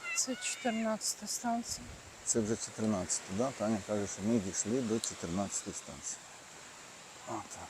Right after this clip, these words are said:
Speaker 2: от. Ну, бачите, яка у нас дівчина вперед, спереду пішла, а в мене аж таке ж...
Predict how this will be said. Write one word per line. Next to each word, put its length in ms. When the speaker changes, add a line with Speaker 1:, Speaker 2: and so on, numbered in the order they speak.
Speaker 2:
от. 80
Ну, 180
бачите, 300
яка 200
у 40
нас 180
дівчина 440
вперед, 220
спереду 520
пішла, 540
а 40
в 40
мене 340
аж 100
таке 320
ж... 120